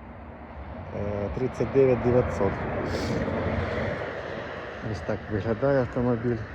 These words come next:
Літня гума. Ось такі у нас сидіння з тканини. Кермо з фер-, з перфорацією. Так,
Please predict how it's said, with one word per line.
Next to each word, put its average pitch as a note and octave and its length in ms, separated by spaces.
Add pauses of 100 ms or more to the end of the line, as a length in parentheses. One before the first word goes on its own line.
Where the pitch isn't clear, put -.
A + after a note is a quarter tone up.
(1160)
Літня A2+ 340
гума. B2 380 (1040)
Ось G2+ 80
такі - 380
у G#2 60
нас G2+ 360
сидіння B2+ 420
з - 40
тканини. A2 680 (640)
Кермо A#2 340
з - 60
фер-, - 240 (180)
з - 120
перфорацією. G#2+ 1040 (1500)
Так, G2+ 640